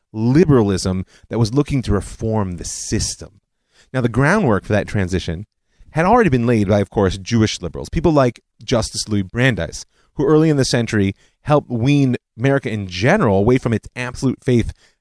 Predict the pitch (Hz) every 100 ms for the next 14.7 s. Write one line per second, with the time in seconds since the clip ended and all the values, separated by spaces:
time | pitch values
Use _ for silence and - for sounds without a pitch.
0 | - 113 104 107 120 113 110 92 127 110
1 | - 110 101 98 113 87 80 - - _
2 | _ _ - 190 180 131 170 170 107 104
3 | - 117 104 123 143 - 120 113 107 92
4 | 107 143 143 - 135 117 - 170 190 131
5 | - 98 98 98 - _ _ 117 120 120
6 | 110 - 98 - - 202 - 87 82 -
7 | - _ - 117 233 262 110 113 101 110
8 | 107 - 127 110 95 - 214 123 101 87
9 | 98 - 113 98 113 104 107 - 139 117
10 | - 110 95 143 165 - - 110 110 104
11 | 127 120 95 - 104 98 - 85 90 87
12 | 190 123 - _ _ - - - - -
13 | 240 311 - 120 117 107 107 110 117 76
14 | 71 113 131 117 107 104 101